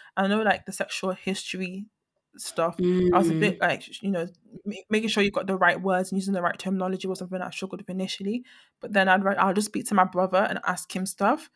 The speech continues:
Speaker 1: because he's the guy, and I won't get, I won't just have,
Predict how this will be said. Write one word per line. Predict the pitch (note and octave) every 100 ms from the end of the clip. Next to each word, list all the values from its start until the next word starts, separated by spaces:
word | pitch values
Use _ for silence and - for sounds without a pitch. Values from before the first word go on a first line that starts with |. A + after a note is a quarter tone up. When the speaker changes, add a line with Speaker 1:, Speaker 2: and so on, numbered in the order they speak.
| _ _
Speaker 1:
because | G3+ F3+ F3
he's | G#3 G3+
the | F3
guy, | F3 D#3+ D#3+ G#3 - _ -
and | F#3 F3 -
I | F#3+
won't | G3+
get, | F#3+ F3 -
I | G3
won't | G#3
just | G#3
have, | G3